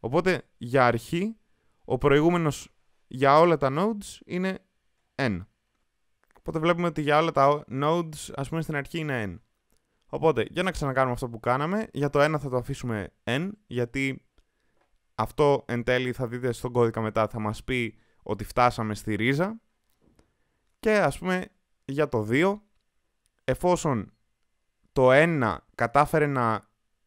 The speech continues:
να ενημερώσει την απόσταση του δύο, να την κάνει καλύτερη από ό,τι ήταν πριν, από το άπειρο την πήγε στο τριάντα έξι, θυμίζω,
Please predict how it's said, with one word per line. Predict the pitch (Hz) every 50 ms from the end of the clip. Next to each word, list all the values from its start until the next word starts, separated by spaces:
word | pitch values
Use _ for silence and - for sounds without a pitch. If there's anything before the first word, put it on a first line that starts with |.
| _ _ - - - _ _ _ _ -
να | - 117 117
ενημερώσει | 117 117 117 117 117 117 113 113 120 135 156 165 151 - - 123 113 98 87 - _ _ _
την | - 123 120 120
απόσταση | 107 - - 135 131 - 123 - - - 113
του | - 104 90
δύο, | 87 104 110 127 165
να | 185 180 113
την | 101 117 107
κάνει | 127 127 135 139 131
καλύτερη | - - 120 107 107 110 120 143 143 - 127 117 113 101
από | 92 -
ό,τι | 110 101 110
ήταν | 107 101 101 95 92
πριν, | 90 98 104 127 156 175 - _ _ _
από | - - - 110
το | 92 113 110
άπειρο | 113 117 120 107 101
την | 98 98
πήγε | 107 107
στο | 104 - - 87
τριάντα | - 98 98 90 92
έξι, | 92 117 131 - -
θυμίζω, | - 104 101 107 113 135 190 214 233